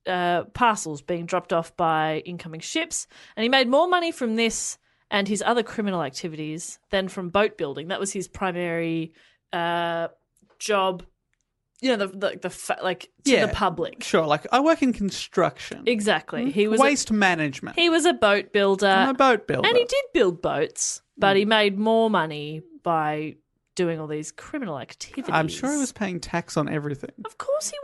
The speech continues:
Speaker 1: was. Uh,
Speaker 2: Declared all income.
Speaker 1: Yeah. Um, he employed Jim Smith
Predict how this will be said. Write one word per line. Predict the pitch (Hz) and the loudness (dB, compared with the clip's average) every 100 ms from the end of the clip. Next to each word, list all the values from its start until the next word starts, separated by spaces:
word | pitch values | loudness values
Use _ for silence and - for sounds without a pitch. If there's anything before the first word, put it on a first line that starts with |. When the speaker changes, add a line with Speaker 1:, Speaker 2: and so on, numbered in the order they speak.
| 539 466 | 6 6
Speaker 1:
was. | 339 247 214 202 | 6 4 0 0
Uh, | 226 196 180 170 | 0 2 2 2
Speaker 2:
Declared | 156 143 185 175 | 0 2 4 4
all | 175 170 170 | 2 2 2
income. | 165 151 - - - - 494 | 0 -2 -6 -10 -12 -14 -6
Speaker 1:
Yeah. | 247 156 262 508 _ _ _ _ - - - | -4 -2 -2 -4 _ _ _ _ -20 -20 0
Um, | 208 208 208 208 202 - - - _ _ _ _ _ _ | 4 4 4 0 -4 -8 -16 -16 _ _ _ _ _ _
he | 302 302 | 2 2
employed | 294 330 330 339 330 - | 2 2 4 4 0 -4
Jim | 311 277 | -2 0
Smith | 254 240 254 - - | -2 0 -2 -2 -16